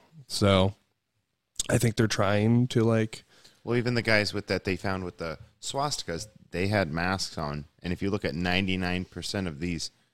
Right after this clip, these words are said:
Speaker 2: you know, the protesters, they're not wearing masks. They're not afraid to be out there. They're just fighting for their freedoms. And there, a lot of them, what is it, eighty-something percent of them are actually vaccinated.
Speaker 1: Yeah.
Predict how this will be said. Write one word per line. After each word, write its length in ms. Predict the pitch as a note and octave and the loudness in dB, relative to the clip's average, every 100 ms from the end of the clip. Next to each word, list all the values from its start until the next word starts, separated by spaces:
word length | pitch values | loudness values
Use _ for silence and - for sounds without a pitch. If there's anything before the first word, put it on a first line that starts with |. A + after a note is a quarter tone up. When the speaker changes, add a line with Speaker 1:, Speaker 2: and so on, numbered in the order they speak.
| _ _ _ - | _ _ _ -10
Speaker 2:
you 120 | G2 | -4
know, 180 | E2 D#2 | -2 -2
the 100 | E2+ | -4
protesters, 680 | - A2+ A2+ F#2 E2 F#2 - _ _ - | 0 0 2 0 -2 -6 -10 _ _ -4
they're 140 | A2 | 0
not 180 | C#3+ D#3 | 4 4
wearing 220 | C#3+ A2+ F2 | 2 0 0
masks. 340 | D#2 D2+ F#2 | -2 -4 -6
They're 180 | - F#2+ | -4 0
not 220 | A2 A2 | 2 2
afraid 440 | G#2+ - F#2+ F#2+ E2+ | 0 0 2 2 -2
to 60 | |
be 260 | F2 F#2 F2 | -4 0 2
out 260 | F2 F2 - | 2 0 0
there. 300 | F2+ E2+ F2 | 0 2 2
They're 220 | E2+ F2 F2 | 0 0 -2
just 380 | - F#2 F2 - _ _ _ _ _ _ - | 0 2 2 -4 _ _ _ _ _ _ -2
fighting 300 | A#2 A2 G#2 | 2 2 2
for 160 | - F#2+ | -2 -2
their 140 | E2+ | -2
freedoms. 600 | - E2 D#2+ - - - | -2 -4 -4 -8 -14 -2
And 120 | A#2+ D3+ | 2 6
there, 100 | F3 | 6
a 60 | |
lot 300 | G2+ A#2 C#3+ D#3 | 6 6 6 6
of 80 | |
them, 360 | A2+ G#2 F#2 G#2+ - | 6 4 2 -8 -12
what 160 | G2+ G2+ | -6 -4
is 100 | F2+ | -2
it, 100 | F2+ | -4
eighty-something 1040 | F#2 G#2+ A2 A2+ A2+ - - - A2 A2 | -2 0 0 0 -2 -4 -4 -4 -2 -4
percent 360 | F#2 G2 - C#3 | -4 -6 -2 0
of 60 | A#2+ | 0
them 160 | E2 - - | -2 -4 0
are 200 | G#2 A#2+ | 4 4
actually 360 | G2 - F2 | 2 0 -2
vaccinated. 800 | E2 F2+ G#2 - A2 A2 A2 A2 _ _ - | 2 2 0 -2 -2 0 0 -2 _ _ 0
Speaker 1:
Yeah. 240 | G#2 F#2 | 2 2